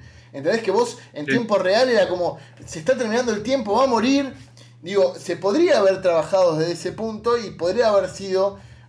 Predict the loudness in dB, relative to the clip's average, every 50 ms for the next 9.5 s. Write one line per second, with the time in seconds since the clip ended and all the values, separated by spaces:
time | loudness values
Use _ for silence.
0 | -14 -10 -10 -10 -10 -12 -4 0 2 2 2 2 0 0 0 0 -2 -2 -2 0
1 | -2 -2 -2 -4 -8 -6 -2 0 0 0 0 -2 -6 -12 -16 -20 -20 -20 -20 -20
2 | -20 -20 -20 -20 -20 -20 -20 -16 -6 -2 0 0 2 2 2 2 2 2 2 0
3 | 0 0 -2 -4 -2 -2 -4 -2 -2 -2 -4 -4 -6 -6 -8 -10 -10 -4 -2 0
4 | 0 0 -2 -4 -4 -2 0 0 0 0 -2 -6 -6 -4 -4 -4 -2 -4 -6 -6
5 | -8 -8 -8 -8 -8 -6 -4 -4 -4 -4 -6 -12 -12 -6 -2 0 0 0 -2 -4
6 | -8 -12 -18 -20 -20 -20 -20 -20 -6 -2 0 0 0 0 0 0 -2 -2 -4 -8
7 | -4 0 2 2 2 2 0 -4 -4 -2 -4 -6 -6 -6 -4 -2 -2 0 0 0
8 | 0 0 -2 -2 -4 -10 -14 -10 -4 -4 -4 -4 -4 -8 -4 -2 -2 -2 -2 -4
9 | -6 -4 -2 0 0 0 -2 -6 -8